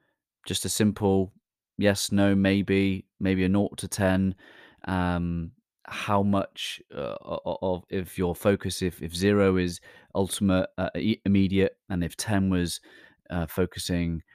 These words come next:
on your ultimate, where on that scale do you feel like your time, energy, efforts, and your decisions over the last twenty-four, forty-eight hours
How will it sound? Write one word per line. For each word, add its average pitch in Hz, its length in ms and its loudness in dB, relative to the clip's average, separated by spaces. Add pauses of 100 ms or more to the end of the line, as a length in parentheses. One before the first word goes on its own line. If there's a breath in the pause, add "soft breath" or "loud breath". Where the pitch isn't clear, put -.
(180 soft breath)
on 87 220 -2
your 82 240 -2
ultimate, 95 480 0
where 107 360 2
on 101 120 2
that - 180 -2
scale 90 520 -2
do 90 180 -8
you 90 100 -6
feel 90 260 -4
like 85 280 -8
your 85 240 -4
time, 90 480 -4
energy, 87 480 -2
efforts, - 400 -4
and 92 100 0
your 87 80 0
decisions 87 640 0
over 98 160 4
the 135 80 4
last 160 320 6
twenty-four, 107 500 2
forty-eight 92 400 0
hours 82 380 -4